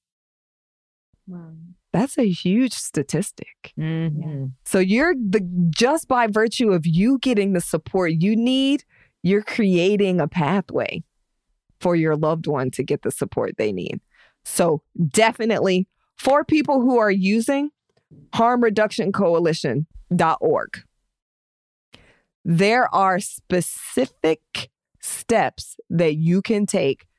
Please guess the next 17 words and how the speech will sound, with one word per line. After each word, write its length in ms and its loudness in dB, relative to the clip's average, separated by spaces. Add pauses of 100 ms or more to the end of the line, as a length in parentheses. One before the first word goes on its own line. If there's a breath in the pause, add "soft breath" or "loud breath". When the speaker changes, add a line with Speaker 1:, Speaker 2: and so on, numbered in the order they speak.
(180)
Speaker 2:
to 140 0
keep 360 -2
yourself 540 -2
safe, 500 -2 (420)
even 500 2
while 280 2
you're 200 0
using, 600 0 (580)
on 220 4
that 200 2
website, 540 0 (100)
and 280 0
resources 640 0
broken 380 -2
down 260 0
by 160 0
state. 420 -2